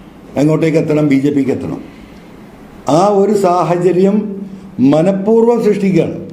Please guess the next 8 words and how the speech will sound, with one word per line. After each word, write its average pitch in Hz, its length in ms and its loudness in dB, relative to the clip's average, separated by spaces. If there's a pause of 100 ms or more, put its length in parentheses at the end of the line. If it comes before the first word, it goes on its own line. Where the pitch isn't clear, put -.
(640)
ആ 170 160 4
മനഃപൂർവ്വം 202 720 0
സൃഷ്ടിക്കുന്നതിൽ 185 680 0
നിന്ന് 185 400 0 (560)
അവരുടെ 170 340 2
ആ 196 60 2
ഇൻവോൾവ്മെന്റിന്റെ 180 800 0
ശ്രദ്ധ, 160 320 -2